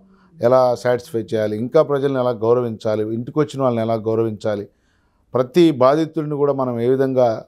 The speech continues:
హక్కున చేర్చుకోవాలి, అవన్నీ కూడా వారి దగ్గర చూసి నేర్చుకోవచ్చు. మేము కూడా నేర్చుకుంటూ ఉంటాం వారి దగ్గర చూసి. అటువంటి వారిని మనం ఈ యొక్క ఎంఎల్సీ ఎలక్షన్లో గెలిపించి ముందుకు పంపించినట్టయితే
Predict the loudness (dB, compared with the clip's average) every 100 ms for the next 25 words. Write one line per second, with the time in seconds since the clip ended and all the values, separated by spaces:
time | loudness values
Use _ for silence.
0 | -10 -4 0 2 2 0 -2 2 2 0
1 | 0 0 2 4 4 4 2 0 -2 -4
2 | -8 -8 -2 -2 -2 -4 -4 -4 -6 -4
3 | -2 0 -2 -4 -8 -4 -4 -2 -4 -4
4 | -8 -10 -14 -20 _ _ _ _ _ _
5 | -2 2 2 2 4 4 2 -2 -6 -4
6 | -4 -8 -14 _ _ _ _ _ -2 0
7 | 2 2 4 2 2 2 2 2 -2 -2
8 | 0 0 -2 -4 -6 -4 -4 -4 0 0
9 | 0 -4 -10 -6 -6 -2 -2 -2